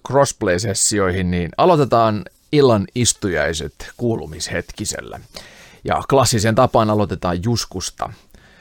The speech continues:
Joten Juge boy, mitä on mukissasi ja mitä pelejä, leffoja ja laitteita on ollut viime aikoina kulutuksessasi ja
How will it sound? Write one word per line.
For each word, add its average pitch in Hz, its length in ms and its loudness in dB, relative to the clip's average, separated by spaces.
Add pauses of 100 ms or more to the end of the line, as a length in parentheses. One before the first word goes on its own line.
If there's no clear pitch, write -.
(440)
Joten 78 500 -6 (600)
Juge 85 760 -2
boy, 117 760 8 (220)
mitä 87 500 0
on 69 220 -4
mukissasi 95 920 -2
ja 71 120 -4
mitä 87 360 -2 (100)
pelejä, 85 600 0
leffoja 76 500 -6
ja 73 220 -4
laitteita 82 640 -6
on 76 120 -10 (260)
ollut - 300 -14 (160)
viime 87 300 -6
aikoina - 600 -10 (720)
kulutuksessasi 104 1080 -2
ja 90 140 -4